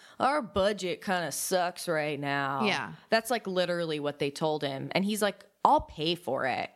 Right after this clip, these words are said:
Speaker 1: I, like, have a, I researched this. I have a lab we can get it tested at."
Speaker 2: Whoa.
Speaker 1: And they were like, you know, "Get outta here. Move on with your life."
Speaker 2: Jesus.
Speaker 1: They brushed this guy off.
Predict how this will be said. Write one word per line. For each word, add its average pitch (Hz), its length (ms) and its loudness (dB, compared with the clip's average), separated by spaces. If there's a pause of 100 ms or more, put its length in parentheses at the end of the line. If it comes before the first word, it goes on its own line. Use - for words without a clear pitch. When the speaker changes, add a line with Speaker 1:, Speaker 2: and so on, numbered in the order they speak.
Speaker 1:
I, 202 300 2
like, 180 200 -2
have 165 280 2
a, - 20 -2
I 160 140 0
researched 170 580 -4
this. 143 180 0
I 160 100 2
have 165 200 0
a 165 60 -2
lab 139 480 -2
we 143 80 0
can 135 160 -6
get 131 120 -2
it 139 120 -6
tested 139 420 -2
at." - 260 -4 (180)
Speaker 2:
Whoa. 180 340 -2
Speaker 1:
And 196 180 0
they 202 120 0
were 190 120 -4
like, 165 440 -4 (180)
you 170 140 -2
know, 160 120 0
"Get 180 220 0
outta 151 220 -2
here. 139 260 -2
Move 160 220 -2
on 151 160 0
with 147 160 -6
your 131 100 -2
life." - 480 -6 (460)
Speaker 2:
Jesus. 202 440 -2
Speaker 1:
They 269 140 4
brushed 202 440 0
this 180 180 -4
guy 147 300 0
off. 139 420 -2